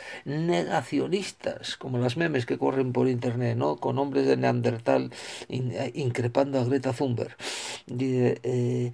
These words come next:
solo niegan esta, eh, vamos, lo que se nos viene encima, no sé cómo explicarles, el tsunami global. Entre ese puñado de fanáticos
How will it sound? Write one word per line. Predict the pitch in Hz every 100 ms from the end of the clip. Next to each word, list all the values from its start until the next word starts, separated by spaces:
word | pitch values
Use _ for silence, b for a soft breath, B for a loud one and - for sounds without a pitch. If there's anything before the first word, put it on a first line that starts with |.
| B
solo | - - 196 247 233 208
niegan | 175 185 214 151 151 147
esta, | 143 160 - - 135 123 B B
eh, | - 147 -
vamos, | 123 127 120 -
lo | 123 117
que |
se | 95
nos | 110 104
viene | 139
encima, | 151 127 185 143 123 _ - 120
no |
sé | 113
cómo | 123 127
explicarles, | - 135 - - - -
el | 123
tsunami | 110 - 123 139 165 160 165
global. | 123 127 120 127 156 - - - B B B B B B B B B B B _ _ _ -
Entre | 185 - -
ese | 214 - 190
puñado | - 156 165 175 156
de |
fanáticos | 160 147 156 139 - 120 -